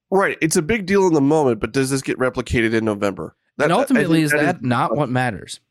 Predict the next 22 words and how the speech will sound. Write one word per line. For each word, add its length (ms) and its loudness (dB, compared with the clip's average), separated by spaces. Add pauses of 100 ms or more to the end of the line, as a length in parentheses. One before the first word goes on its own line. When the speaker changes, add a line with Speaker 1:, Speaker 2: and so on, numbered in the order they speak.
(460)
Speaker 1:
Mm-hmm. 200 -2 (2250)
Speaker 2:
Now, 380 0
I 80 -4
can 160 0
tell 180 0
you 140 0
this, 280 -4
though, 200 -4
Pat. 280 -16 (1800)
Going 240 2
back 240 -2
to 80 -6
the 80 2
very 220 0
beginning 320 -4
of 100 -4
our 80 0
talk 280 -6
on 160 -2
Texas 400 -8
thirty-four 580 -6
here 360 -4